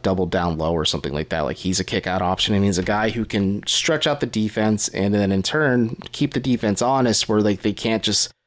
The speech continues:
keep just bullying one of Mitchell or Garland every single possession and just kill the entire offensive flow.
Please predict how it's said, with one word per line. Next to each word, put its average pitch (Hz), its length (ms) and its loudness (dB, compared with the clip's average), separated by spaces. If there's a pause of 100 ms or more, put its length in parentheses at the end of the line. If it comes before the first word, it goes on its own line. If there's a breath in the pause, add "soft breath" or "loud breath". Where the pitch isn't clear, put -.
(280)
keep 131 240 0
just 113 380 -4
bullying 107 560 2
one 101 160 2
of 95 60 0
Mitchell 98 300 0
or 87 80 2
Garland 107 400 0
every 85 200 -2
single 87 240 -2
possession 92 400 -2
and 95 100 0
just - 220 -2
kill 95 300 2
the 90 180 -2
entire 90 340 0
offensive 82 400 -2
flow. - 460 -6